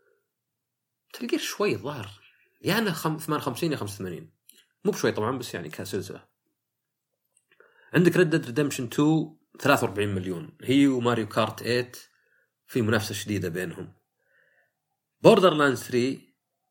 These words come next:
خمسة عشر مليون. آه، رقم مجنون، يعني، على لعبة ما أدري، ما جازت لي، يعني، ولا، ولا أشوف فيها شيء مميز، يعني. وأخيرا، يعني، عشان تعرف إن ما في حق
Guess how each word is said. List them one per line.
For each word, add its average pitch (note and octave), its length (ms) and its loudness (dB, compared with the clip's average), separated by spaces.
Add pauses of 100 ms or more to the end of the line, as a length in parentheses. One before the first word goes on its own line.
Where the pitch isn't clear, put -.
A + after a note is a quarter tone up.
(360)
خمسة - 260 0
عشر A2+ 160 0
مليون. F2+ 400 -6 (120)
آه، - 160 -8
رقم F#3+ 220 0
مجنون، G#2 320 -4
يعني، E2 500 -16
على G#2 280 -2
لعبة G2 460 -4 (760)
ما G#2 60 -6
أدري، - 320 -12 (440)
ما C3+ 100 4
جازت G2 320 0
لي، E2 60 -10
يعني، F#2 340 -6
ولا، A#2 180 2
ولا C#3 120 10
أشوف - 180 0
فيها B2 100 2
شيء G#2 160 0
مميز، F#2 360 -4
يعني. - 280 -16 (640)
وأخيرا، C3+ 1400 4 (440)
يعني، A#2 140 -2
عشان B2 200 -4
تعرف B2+ 240 0
إن G#2 120 -4
ما A#2+ 60 0
في G2 160 -8
حق - 300 -4